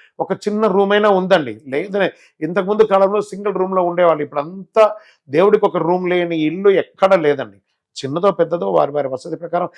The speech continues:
అద్దె ఇంట్లో కూడా దేవుడి రూమ్ ఉందండి ఈరోజు. అలా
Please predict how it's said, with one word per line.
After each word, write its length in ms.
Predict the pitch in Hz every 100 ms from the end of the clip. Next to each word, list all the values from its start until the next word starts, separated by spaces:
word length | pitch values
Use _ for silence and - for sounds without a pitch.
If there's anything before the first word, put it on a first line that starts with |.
| - _
అద్దె 340 | 127 156 214
ఇంట్లో 280 | 196 185 180
కూడా 140 | 170 196
దేవుడి 280 | 156 156
రూమ్ 140 | 143 127
ఉందండి 360 | 113 101 98 _ _
ఈరోజు. 280 | 117 110 113 147
అలా 280 | 190 196